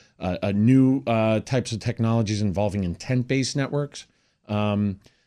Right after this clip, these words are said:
to, to other even, uh, using voice recognition for the knock. So, uh, we're really trying to t-, tackle this holistically, but at the same time try to, uh, uh, decompose the problem so it's not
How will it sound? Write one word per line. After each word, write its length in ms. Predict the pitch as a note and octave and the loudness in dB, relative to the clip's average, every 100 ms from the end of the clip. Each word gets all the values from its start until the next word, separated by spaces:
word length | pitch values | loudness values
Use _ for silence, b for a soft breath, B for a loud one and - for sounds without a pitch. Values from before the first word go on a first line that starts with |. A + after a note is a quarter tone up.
| b - | b -4
to, 380 | C#3 B2 A#2+ | 2 4 4
to 360 | - - A#2+ A#2 | 2 0 0 2
other 380 | B2+ B2+ B2 B2 B2 | 2 4 4 4 2
even, 400 | A#2 A#2 A#2 G#2+ | 2 4 2 0
uh, 100 | G#2+ | -2
using 420 | G#2 A#2 A2 A2+ | 2 2 2 0
voice 320 | F#2 A2+ A2 | 2 0 0
recognition 640 | G#2 F2 F#2 F#2 F2+ F#2 E2+ | -4 -4 -4 -4 -4 -4 -4
for 140 | - | -4
the 100 | E2 | -4
knock. 340 | E2+ E2+ A1 - | -4 -4 -8 -16
So, 340 | - A2 G2+ F2+ b b b | -6 -2 0 -2 b b b
uh, 180 | G2 G2 | -6 -4
we're 160 | F#2+ A#2 | -2 -2
really 380 | A2 B2 D3 C#3+ | -2 2 2 2
trying 300 | - C3+ B2 | 0 0 0
to 120 | A2+ | -2
t-, 340 | - - - G2+ _ | -4 -8 -8 -10 _
tackle 300 | - C#3 C3 | -6 -4 -2
this 240 | B2 A#2+ - | 0 0 0
holistically, 580 | A2+ A2+ A2 G#2+ G2+ F2 | 0 0 -2 -4 -4 -2
but 140 | F#2+ | -4
at 100 | F#2 | -4
the 80 | F#2 | -6
same 300 | - A#2+ A#2 | -4 -2 -2
time 420 | - A2 G#2 F#2+ | -4 -4 -2 -4
try 220 | - A2 | -6 -6
to, 120 | F#2+ F2 b b b | -4 -6 b b b
uh, 260 | F#2 F2 F2 | -6 -4 -4
uh, 140 | - F2+ | -4 -6
decompose 760 | E2 C3 - A2+ - A#2+ A#2 | -2 -2 -2 -4 0 2 2
the 80 | G#2 | 0
problem 500 | - - E2+ D#2+ E2 | -6 -6 -4 -4 -6
so 180 | - F#2 | -6 -6
it's 160 | E2+ - | -6 -6
not 280 | F#2 F2 | -6 -6